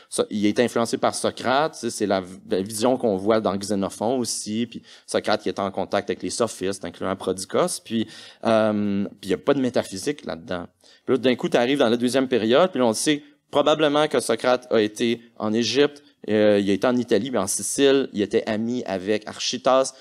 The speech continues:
euh, quand il, il avait comme ami, euh, Dion, puis ils se sont, euh,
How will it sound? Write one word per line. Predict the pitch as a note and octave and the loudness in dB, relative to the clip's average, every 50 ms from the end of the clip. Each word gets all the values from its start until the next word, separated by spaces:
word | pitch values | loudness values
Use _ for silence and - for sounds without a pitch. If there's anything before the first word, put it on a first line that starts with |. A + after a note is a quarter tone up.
| - _ _ - | -20 _ _ -6
euh, | F#2+ F#2+ | -6 -2
quand | - B2 A#2+ | 0 0 0
il, | B2 A2 - | 0 -2 -4
il | - F#2+ G#2+ | -4 -2 -2
avait | G#2 G#2+ G#2+ - | 0 0 0 -2
comme | - A#2+ A2 A2 | -2 -4 -2 -2
ami, | G#2+ G#2 A2 B2 A#2+ | -2 -2 0 0 0
euh, | G2 | 0
Dion, | - G#2+ G2 G#2 A2 A2+ B2 C#3+ G3+ A3 - - _ | 0 -2 -6 -8 -2 0 2 2 2 0 -2 -6 _
puis | - G#2+ G#2+ G#2+ G2 E2+ F#2+ F2 - - D#2+ | -6 -4 -2 -2 -2 -2 -2 -4 -6 -8 -14
ils | B1 A#1+ - G2+ | -16 -12 -10 -10
se | - - | -6 -6
sont, | G#2 - B2+ A2+ A#2 A2 G#2 G2 | -4 -2 -2 -2 0 0 -2 0
euh, | F#2+ F2+ F2+ F#2 F2+ E2+ | 0 0 0 -2 -4 -4